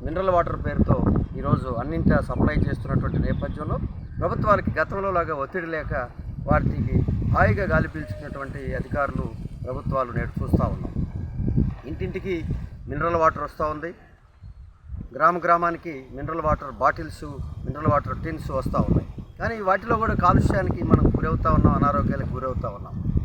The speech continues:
వీటి పట్ల ప్రభుత్వం పట్టు చేయకుండా, అలాగే తనిఖీలు చేయకుండా, "ఇక కరువు తీరిపోతుందనో, మన సమస్యకి పరిష్కారం దొరికిందన్నట్టుగా" ఉన్నటువంటి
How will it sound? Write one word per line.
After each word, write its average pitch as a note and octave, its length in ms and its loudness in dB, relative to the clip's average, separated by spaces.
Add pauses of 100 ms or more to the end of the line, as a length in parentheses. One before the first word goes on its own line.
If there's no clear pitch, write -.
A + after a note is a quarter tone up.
వీటి - 200 0
పట్ల - 320 2
ప్రభుత్వం E3+ 680 -2 (380)
పట్టు C#3 180 -4
చేయకుండా, D#3+ 640 -2
అలాగే C#3 460 2 (340)
తనిఖీలు C#3+ 300 -2
చేయకుండా, C3+ 600 0 (200)
"ఇక C#3+ 460 0
కరువు E3+ 180 0
తీరిపోతుందనో, D#3 840 0 (360)
మన C3+ 140 -6
సమస్యకి C#3+ 460 0
పరిష్కారం - 540 8
దొరికిందన్నట్టుగా" - 720 4
ఉన్నటువంటి - 520 4